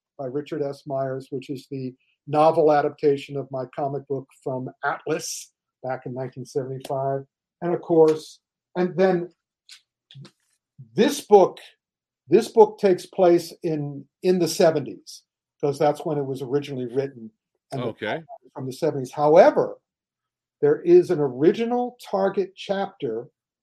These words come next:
Speaker 1: in Thrilling Adventure Stories also available on Atlas. And there's, there's my,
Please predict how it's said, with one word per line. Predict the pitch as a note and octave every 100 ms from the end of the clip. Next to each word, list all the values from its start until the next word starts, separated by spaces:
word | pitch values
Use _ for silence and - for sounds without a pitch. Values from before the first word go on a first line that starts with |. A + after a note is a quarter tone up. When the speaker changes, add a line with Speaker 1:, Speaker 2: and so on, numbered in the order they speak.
| _ _ _ D3
Speaker 1:
in | C#3
Thrilling | C3+ D3+ D3 C#3
Adventure | C#3+ G3+ A3 C#3+
Stories | - C3 B2 B2 A#2+
also | B2+ C#3 D3 A#2+
available | B2 A#2 A#2 G#2+
on | G#2+ G2+
Atlas. | G#2 A#2+ A#2 A2
And | A#2
there's, | B2 A#2+ - _ _ _ -
there's | C#3 C#3 C#3+
my, | B2+ B2+